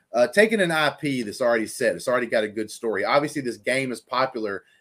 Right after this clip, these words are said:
not just because of gameplay, not just because it's fun to play when you start actually doing all the stuff, but literally, look at this game. Twenty-five minutes in, you really haven't been able to play anything.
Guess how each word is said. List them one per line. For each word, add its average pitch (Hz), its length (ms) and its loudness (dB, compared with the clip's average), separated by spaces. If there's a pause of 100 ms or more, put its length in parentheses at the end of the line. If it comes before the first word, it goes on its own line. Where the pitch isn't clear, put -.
(260)
not 135 300 -4
just 135 160 -10
because 123 260 -2
of 110 140 -10
gameplay, 117 600 -2
not 113 240 -6
just 117 140 -14
because 110 240 -10
it's 107 140 -10
fun 120 240 -4
to 101 80 -8
play 117 340 -2
when 101 180 -12
you 101 80 -12
start 104 280 -2
actually 101 260 -4
doing 104 240 -10
all 90 100 -4
the 87 80 -12
stuff, 110 320 2 (460)
but 123 140 4
literally, 139 400 4
look 165 180 4
at 185 80 0
this 123 140 -2
game. 110 280 -2 (240)
Twenty-five 170 520 2
minutes 139 260 -2
in, 160 320 0 (140)
you 139 120 0
really 226 380 6
haven't 135 280 6
been 131 120 2
able 120 160 2
to 113 60 0
play 160 260 0
anything. 98 460 -4